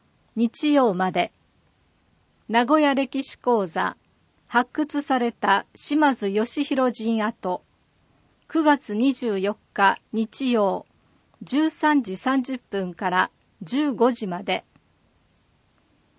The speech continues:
韓国伝統楽器、チャングワークショップ。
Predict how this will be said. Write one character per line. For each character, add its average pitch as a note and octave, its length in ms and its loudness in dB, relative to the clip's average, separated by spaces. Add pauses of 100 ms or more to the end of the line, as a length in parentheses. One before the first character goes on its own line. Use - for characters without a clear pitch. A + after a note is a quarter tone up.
(500)
韓 D4 240 2
国 A3 340 -2
伝 C#4 280 4
統 C4+ 280 2
楽 A#3 180 0 (140)
器、 F#3+ 240 -8 (680)
チ C#4 120 -2
ャ D4 60 4
ン B3 160 4
グ F#3+ 280 -6 (220)
ワ A3+ 160 6
ー A#3+ 60 0
ク - 100 -18
シ A#3 140 -4
ョ - 20 -2
ッ - 40 -6 (160)
プ。 G3+ 200 -4